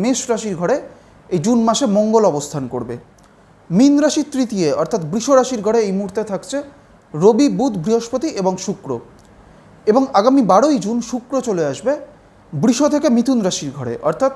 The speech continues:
মীন রাশির সাপেক্ষে শুক্র চলে আসবে তৃতীয়, তৃতীয় থেকে চতুর্থে। এবং এর ঠিক তিন দিন পরে অর্থাৎ আগামী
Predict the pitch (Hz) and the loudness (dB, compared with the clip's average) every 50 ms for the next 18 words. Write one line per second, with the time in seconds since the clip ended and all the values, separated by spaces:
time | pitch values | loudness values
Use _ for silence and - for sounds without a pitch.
0 | - - 156 170 226 262 262 254 254 254 240 247 233 - 254 208 247 233 233 - | -6 -6 -2 0 2 2 2 2 2 0 -2 -2 -4 -4 -4 -2 -2 -2 -2 -2
1 | 285 277 277 277 - - - _ - - _ - - - 277 269 277 - 294 262 | -4 -4 -4 -6 -14 -20 -20 _ -20 -20 _ -12 -4 -2 -2 0 0 2 0 2
2 | - 240 214 196 170 147 156 226 254 247 - 208 220 - - - 226 233 - - | 2 2 2 4 2 2 2 0 -2 -2 -4 -8 -8 -8 -6 -6 -6 -6 -6 -8
3 | - - 254 226 254 277 269 269 262 254 339 339 339 - 190 - 170 - - - | -6 -6 -4 -2 0 -2 0 0 -2 -2 -2 -4 -2 -4 -4 -4 -4 -6 -6 -6
4 | 131 113 - - - _ _ - - _ _ _ _ _ - - - - - - | -8 -8 -8 -12 -20 _ _ -20 -20 _ _ _ _ _ -20 -20 -20 -20 -20 -20
5 | - - - 214 214 285 285 285 254 277 269 285 311 - - - 294 285 285 294 | -10 -4 0 2 2 2 2 2 0 0 0 0 -4 -4 -2 0 0 2 2 2
6 | 311 311 302 277 302 294 311 285 254 - 269 - - 208 196 233 233 247 | 0 -2 0 0 2 2 2 2 2 0 -2 -2 -2 -2 0 0 0 0